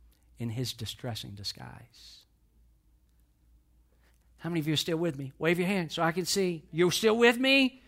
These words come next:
All of you are awake? Have I mentioned in this talk that, that the tension is high in the room? Did I haven't mentioned that at any?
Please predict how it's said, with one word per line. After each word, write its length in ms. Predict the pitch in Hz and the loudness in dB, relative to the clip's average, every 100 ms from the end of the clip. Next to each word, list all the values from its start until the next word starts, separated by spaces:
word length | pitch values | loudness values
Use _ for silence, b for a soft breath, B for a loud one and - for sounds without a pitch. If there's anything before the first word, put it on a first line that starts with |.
| B | B
All 200 | 185 214 | 4 6
of 100 | 247 | 6
you 140 | 240 254 | 8 8
are 80 | 254 | 8
awake? 540 | 247 262 277 262 - B B B B | 8 10 8 6 -2 B B B B
Have 400 | 175 196 262 285 | -2 4 8 10
I 100 | 294 | 8
mentioned 460 | 277 294 - 285 | 8 2 4 4
in 100 | 277 | 4
this 200 | 277 247 | 4 2
talk 440 | - 262 254 269 - B B | 6 10 10 8 4 B B
that, 420 | 185 233 208 185 | 4 6 4 6
that 180 | 220 208 | 6 6
the 80 | |
tension 380 | 196 262 262 277 | 2 2 2 2
is 140 | 254 214 | 2 4
high 240 | 233 247 | 6 6
in 120 | 247 | 6
the 80 | 240 | 4
room? 200 | 240 254 | 2 2
Did 140 | 254 | 2
I 180 | 254 285 | 4 6
haven't 360 | 262 277 269 269 | 4 0 -4 -4
mentioned 360 | 247 247 247 | -6 -6 -6
that 180 | 240 240 | -6 -6
at 140 | 240 233 | -8 -10
any? 240 | 233 | -12